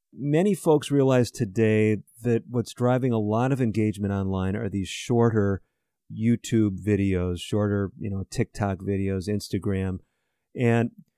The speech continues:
we're starting to put out some of this short content material that's drawing from programming that we released in the past on our radio show, on American Indian and Alaska Native Living Radio. So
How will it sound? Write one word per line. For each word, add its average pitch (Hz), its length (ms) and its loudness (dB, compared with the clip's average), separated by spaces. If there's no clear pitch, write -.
we're 147 360 0
starting 196 260 0
to 135 100 0
put 156 140 2
out 131 100 2
some 135 160 -2
of 123 80 2
this 110 120 0
short - 440 -2
content 123 560 -2
material 107 640 -2
that's 110 260 -4
drawing 117 800 0
from 123 240 0
programming 120 720 2
that 113 160 0
we 110 140 0
released 104 580 0
in 113 140 -8
the 95 80 -6
past 104 600 -6
on 113 380 -2
our 104 260 -4
radio 104 440 -2
show, 90 220 -8
on 104 100 -2
American 107 440 -4
Indian 95 400 -6
and 104 120 -6
Alaska 98 640 -4
Native 92 340 -6
Living 90 280 -6
Radio. 104 500 -2
So 131 460 2